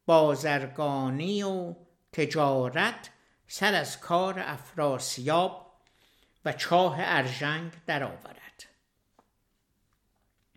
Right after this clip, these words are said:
در شهر ختن وزیر افراسیاب را دید و جامی پر از گوهر برای او فرستاد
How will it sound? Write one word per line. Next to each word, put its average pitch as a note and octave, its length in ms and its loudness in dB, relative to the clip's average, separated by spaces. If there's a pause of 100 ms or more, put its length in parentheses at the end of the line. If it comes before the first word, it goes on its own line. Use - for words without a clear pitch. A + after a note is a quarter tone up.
(1000)
در D#3 140 6
شهر G3+ 420 4
ختن G#3 800 0 (1500)
وزیر F#3 500 6
افراسیاب E3 960 0
را E3+ 340 -2
دید E3+ 420 -4 (1800)
و D3+ 100 6
جامی G3+ 760 6
پر G3 300 0
از E3 240 2 (120)
گوهر E3+ 520 4
برای C#3+ 400 -4
او B2 240 -10
فرستاد - 800 -16